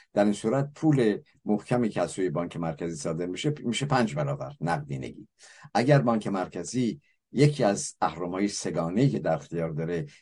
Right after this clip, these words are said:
همین نرخ تنزیله، اینه به جای بیست بکند،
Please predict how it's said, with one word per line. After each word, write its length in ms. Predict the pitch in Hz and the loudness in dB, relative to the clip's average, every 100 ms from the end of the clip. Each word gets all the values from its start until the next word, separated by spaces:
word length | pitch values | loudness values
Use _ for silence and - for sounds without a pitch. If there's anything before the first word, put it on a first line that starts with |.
| - | -6
همین 420 | 98 98 90 92 | -2 -2 -2 -4
نرخ 140 | - | -6
تنزیله، 720 | 82 82 85 78 78 82 95 76 - _ | -6 -6 -4 -4 -4 -2 -4 -4 -12 _
اینه 200 | 113 113 | 0 2
به 120 | 101 | 2
جای 260 | 95 95 92 | 0 -2 -2
بیست 440 | 85 101 - - _ _ - | -4 -4 -6 -10 _ _ 0
بکند، 560 | 117 104 101 92 76 | 0 2 -2 -2 -6